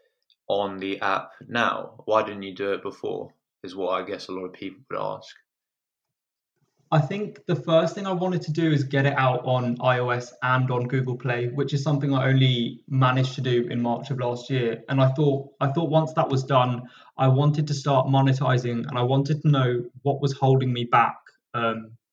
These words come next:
Speaker 2: that I couldn't really see. And I think it's really important to, to ask for help in those sorts of scenarios, 'cause you can't always see what the negatives are with an app, and sometimes your friends can't, your family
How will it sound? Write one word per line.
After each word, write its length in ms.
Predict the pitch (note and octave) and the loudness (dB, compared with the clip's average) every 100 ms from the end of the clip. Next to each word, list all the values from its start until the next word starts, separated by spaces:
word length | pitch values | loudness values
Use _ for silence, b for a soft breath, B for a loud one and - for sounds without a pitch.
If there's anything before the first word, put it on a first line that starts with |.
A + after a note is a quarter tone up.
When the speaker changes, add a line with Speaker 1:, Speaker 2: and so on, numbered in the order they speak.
| _ _ _ _ - | _ _ _ _ -2
Speaker 2:
that 180 | C#3+ | 2
I 160 | D#3 C3+ | 6 4
couldn't 320 | C3 D3 C3+ | 4 0 0
really 220 | C#3 C#3 | 2 0
see. 260 | C3+ - D3+ | 0 0 2
And 80 | D#3 | 2
I 60 | |
think 200 | D3 D#3 | 2 0
it's 200 | - B2+ | -2 -4
really 240 | C#3+ E3 D#3+ | -2 0 0
important 480 | D#3 D#3 D#3 D#3 D3 | 0 0 -2 -2 -2
to, 280 | C3+ A#2 - _ _ _ _ | -2 -2 -6 _ _ _ _
to 100 | - | -2
ask 180 | C#3 C#3 | 2 2
for 100 | C#3 | 2
help 260 | C3 C3+ C3+ | 2 2 2
in 60 | |
those 220 | C3+ C3+ C3+ | 4 4 2
sorts 200 | - C#3+ | -4 -6
of 60 | |
scenarios, 380 | C3 C3+ B2+ B2 | -4 -2 -2 -2
'cause 180 | - B2+ | -2 0
you 140 | D3 | 0
can't 240 | D3+ D#3+ D3 | 2 0 2
always 340 | C#3+ C3+ C3 | 4 4 2
see 200 | C#3+ C3+ | 0 2
what 260 | B2+ B2+ - | 2 0 0
the 60 | |
negatives 440 | C3 B2 B2 B2 - | 2 2 0 -4 -2
are 320 | B2 B2 A#2+ - - _ _ | 2 2 0 -6 -16 _ _
with 140 | C3+ C3+ | 0 0
an 100 | A#2+ | 4
app, 280 | C3+ C3 - | 4 2 0
and 100 | C3 | 0
sometimes 420 | C#3+ C#3 C3+ C3 | 2 2 2 2
your 100 | C3+ | 0
friends 320 | - C3+ C3 | 0 0 0
can't, 240 | - C3 B2+ | 0 -2 -2
your 100 | B2 | -4
family 380 | - B2+ B2 A#2 | 0 0 0 -4